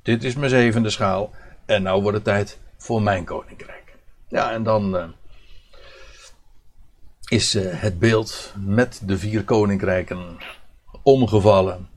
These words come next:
en dan is het pla-, tijd voor die vijfde steen. Nou, dat, eh, dat waren zo de dingen die ik, eh, in deze Bijbelstudie naar voren wilde brengen. En bij een volgende gelegenheid gaan wij verder met hoofdstuk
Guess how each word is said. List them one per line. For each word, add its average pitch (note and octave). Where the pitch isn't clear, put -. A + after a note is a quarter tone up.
en G2
dan F2+
is F2
het E2
pla-, F2+
tijd F2+
voor -
die G2+
vijfde G2
steen. -
Nou, A#2
dat, E3+
eh, D3
dat D3+
waren D#3+
zo C#3+
de B2+
dingen C3+
die B2
ik, A#2
eh, A2
in A#2
deze A#2+
Bijbelstudie G#2+
naar G#2+
voren A#2
wilde G#2
brengen. G#2
En G2+
bij A2+
een G2
volgende F#3
gelegenheid C#3
gaan D#3+
wij G#2+
verder A#2+
met G#2
hoofdstuk -